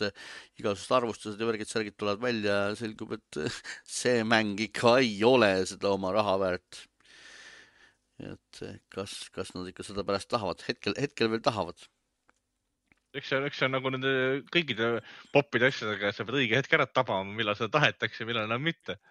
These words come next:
Speaker 1: Jah. Sest hetkel on see, et, eh,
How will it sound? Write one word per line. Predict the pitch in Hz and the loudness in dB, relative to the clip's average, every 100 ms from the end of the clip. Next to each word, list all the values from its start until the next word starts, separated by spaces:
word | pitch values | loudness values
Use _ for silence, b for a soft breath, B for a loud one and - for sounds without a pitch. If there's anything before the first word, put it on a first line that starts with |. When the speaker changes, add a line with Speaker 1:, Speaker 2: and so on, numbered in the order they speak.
| B B B B | B B B B
Speaker 1:
Jah. | 101 104 110 113 _ B B B B B | -14 -14 -16 -18 _ B B B B B
Sest | - | -4
hetkel | 196 - 135 | -2 2 2
on | 135 131 | 4 4
see, | 160 123 | 4 4
et, | - - | 2 2
eh, | 123 120 120 120 120 123 139 | 6 6 6 4 2 0 -4